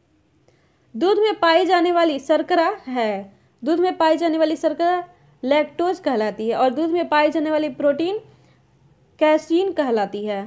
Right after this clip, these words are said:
अब देखते हैं नेक्स्ट क्वेश्चन। नेक्स्ट है, एक अश्व शक्ति बराबर होता है, एक अश्व शक्ति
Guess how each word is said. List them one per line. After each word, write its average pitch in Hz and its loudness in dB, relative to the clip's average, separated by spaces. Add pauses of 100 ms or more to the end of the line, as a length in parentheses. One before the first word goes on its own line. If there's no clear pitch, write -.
(120)
अब 247 -2
देखते 262 0
हैं 294 0
नेक्स्ट 320 -6
क्वेश्चन। 320 -4
नेक्स्ट 320 -4
है, 302 -2 (2500)
एक 392 2
अश्व 370 4
शक्ति 349 0
बराबर 294 4
होता 233 0
है, 208 -4 (520)
एक 427 0
अश्व 302 0
शक्ति 285 -6